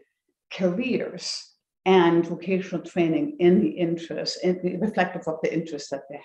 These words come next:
have. So I think that is another really kind of important piece if we're looking at, you know, kind of long term. So what we've seen, for example, what we do is, and now, now many farms, we have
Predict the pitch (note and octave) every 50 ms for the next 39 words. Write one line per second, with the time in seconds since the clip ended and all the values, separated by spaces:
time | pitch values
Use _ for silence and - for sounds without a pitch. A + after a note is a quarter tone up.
0 | - - - D#3 - - - - - - - _ _ - - _ _ _ _ _
1 | _ _ - - - - A3+ G3+ G3 G3+ G3+ G3+ G3+ G3+ G3+ - - - F#3+ G3
2 | G3 - A#3+ A#3 G#3+ - - - _ - F3+ F3 G3 G3 F#3+ F#3+ F#3+ F#3 F#3+ F#3
3 | F3+ F#3 F#3 F#3 F#3 E3+ F3 F3 F3 E3+ E3+ E3 D#3+ E3 - - - - - F3+
4 | F3+ E3 - - - E3+ D#3+ - - F#3+ F3+ - F3 E3 - - - - B3+ A3
5 | - - F3 F3 - F3 E3 E3+ F3 E3+ - D#3+ D#3 - D#3+ D#3 D#3+ - - -
6 | - F#3 F3+ E3+ E3+ E3+ F3+ E3 D#3+ D#3+ D#3+ - _ _ _ _ _ _ _ _
7 | _ _ F3 F3 F3+ E3+ F3 F3 F3 E3+ - - - G3 E3 D#3 - A2+ - -
8 | - _ _ _ _ _ _ - - A3 G3+ G3+ G3 G3+ A#3 C#4 D4+ C#4+ - -
9 | A#3+ A3 G#3+ G#3 G3+ G3 F#3 F3+ F#3 F#3 F#3 F#3 F3+ E3+ F3 E3+ F#3 F#3+ G3 G3+
10 | F#3+ G3 F3+ F3 F3 E3+ E3+ E3+ - - - E3 E3+ E3+ E3+ E3+ E3+ F3 F3 E3
11 | E3+ E3+ F3+ F#3+ F#3+ F#3+ - - E3+ D#3+ E3 E3 E3 D#3+ - D#3+ D#3+ F3 E3 D#3+
12 | D#3+